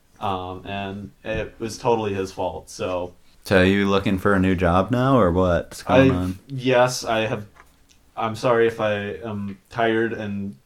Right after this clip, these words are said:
Speaker 1: a little bit crabby. I've been up this whole week, uh, trying to find a job. Um,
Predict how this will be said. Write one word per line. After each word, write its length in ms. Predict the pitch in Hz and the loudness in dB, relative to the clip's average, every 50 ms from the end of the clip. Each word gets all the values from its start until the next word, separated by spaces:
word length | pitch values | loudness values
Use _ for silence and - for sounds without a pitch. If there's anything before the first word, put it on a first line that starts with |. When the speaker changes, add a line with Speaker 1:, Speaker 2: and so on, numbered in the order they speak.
| - 113 | -14 -10
Speaker 1:
a 60 | 120 | -6
little 240 | 117 117 113 117 110 | -2 -2 -2 -2 0
bit 240 | 113 110 107 - - | -2 -4 -4 -6 -10
crabby. 440 | - - 113 107 107 104 107 107 92 | -6 0 0 2 2 0 -2 -4 -6
I've 200 | 98 98 95 - | -6 -8 -8 -8
been 340 | 107 101 98 98 98 95 - _ _ - | -8 -8 -8 -8 -10 -12 -14 _ _ -2
up 320 | 120 107 104 104 - - - - - 143 | 0 0 0 0 -2 -8 -20 -20 -18 -12
this 280 | - 107 101 - - | -10 -10 -10 -10 -12
whole 440 | - - - 120 120 120 117 117 113 | -16 -10 -4 0 2 4 4 4 2
week, 540 | 107 107 107 107 107 107 - - - - - - - _ | 0 -4 -4 -4 -4 -6 -8 -14 -18 -16 -16 -16 -14 _
uh, 500 | - 104 95 95 92 92 92 92 92 95 95 - _ - | -8 -4 -2 -2 0 0 -2 -2 -4 -8 -12 -16 _ -14
trying 520 | - - 113 107 107 104 104 107 107 104 98 | -8 -4 -2 -2 -2 -2 -2 -4 -6 -8 -10
to 100 | - 107 | -12 -10
find 320 | - 110 101 101 98 95 | -8 -6 -6 -6 -6 -10
a 40 | 95 | -10
job. 600 | 92 98 92 90 90 90 90 92 90 95 104 - - | -10 -8 -6 -6 -4 -4 -4 -4 -6 -8 -12 -14 -10
Um, 440 | 107 98 90 87 87 90 92 92 | -10 -8 -8 -10 -12 -14 -16 -16